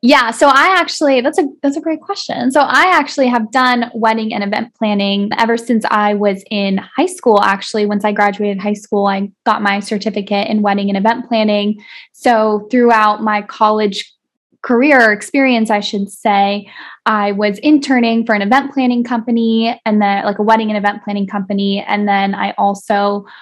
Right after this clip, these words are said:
was working part-time for a woman who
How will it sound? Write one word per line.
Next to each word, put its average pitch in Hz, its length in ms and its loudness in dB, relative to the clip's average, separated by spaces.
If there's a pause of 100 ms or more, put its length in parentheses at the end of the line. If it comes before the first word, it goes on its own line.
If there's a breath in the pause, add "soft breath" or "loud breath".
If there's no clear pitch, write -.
(160 loud breath)
was 214 220 0
working 220 540 0
part-time 240 840 0
for 208 440 0 (100)
a 220 80 0
woman 220 320 0
who 202 520 -2